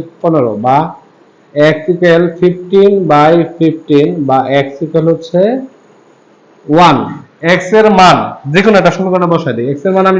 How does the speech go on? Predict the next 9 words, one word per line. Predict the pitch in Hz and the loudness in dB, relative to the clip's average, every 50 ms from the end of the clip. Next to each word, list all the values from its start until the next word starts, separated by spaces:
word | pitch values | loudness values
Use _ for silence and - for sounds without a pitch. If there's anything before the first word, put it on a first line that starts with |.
| 180 190 | 0 0
যদি | 180 175 151 160 165 - - - _ _ _ _ _ _ _ _ _ _ _ _ _ _ _ _ _ _ _ _ - 151 | 0 0 0 0 0 -4 -8 -16 _ _ _ _ _ _ _ _ _ _ _ _ _ _ _ _ _ _ _ _ -4 0
দুই | 165 196 214 208 | 2 4 4 6
নং | 190 175 170 | 4 4 4
এ | 160 151 | 4 4
বসাই, | 147 147 151 151 160 170 180 190 185 | 2 2 2 2 4 4 4 4 2
x | 175 185 - 170 185 185 | 2 0 0 2 4 4
এর | 185 180 180 180 | 4 4 4 4
মান, | 175 170 165 170 180 202 202 196 202 - _ _ _ _ _ _ _ _ _ _ _ _ _ _ _ _ _ _ _ _ _ _ _ _ _ _ _ _ - 151 | 4 4 4 4 2 2 0 -2 -4 -10 _ _ _ _ _ _ _ _ _ _ _ _ _ _ _ _ _ _ _ _ _ _ _ _ _ _ _ _ -2 0
মান | 156 151 151 151 | 2 2 4 2